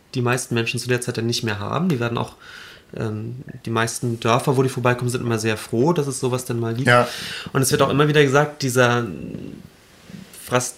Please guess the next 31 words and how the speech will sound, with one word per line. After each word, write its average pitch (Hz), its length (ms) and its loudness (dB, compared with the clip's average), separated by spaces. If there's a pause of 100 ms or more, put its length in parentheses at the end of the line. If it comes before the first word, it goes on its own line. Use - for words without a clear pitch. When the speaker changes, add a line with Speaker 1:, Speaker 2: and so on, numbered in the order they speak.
Speaker 1:
transzendierende 131 840 4
Moment, 135 480 6
den 127 100 4
dieses 117 280 -2
Kunstschaffen 120 720 0
dann 101 220 0
hat 101 200 -4
oder - 120 2
Speaker 2:
Oder 113 120 6
Speaker 1:
Musik 131 260 4
Speaker 2:
sublimierend. 110 640 2
Speaker 1:
machen 120 100 -6
oder 117 140 0
sublimierend, 110 720 -2
ja, 117 180 0 (460)
dass 113 120 0
das 135 180 4
natürlich 135 520 2
auch 120 320 0 (180)
ein 117 140 -2
ganz 127 320 0
starkes, - 1500 -2 (800)
starker 131 440 2
Moment 127 480 2
ist - 400 -6
der, 110 180 -2
der 110 260 -2
Zugehörigkeit 110 920 -4
und 104 220 -8
des, - 640 -10
ähm, 104 640 -4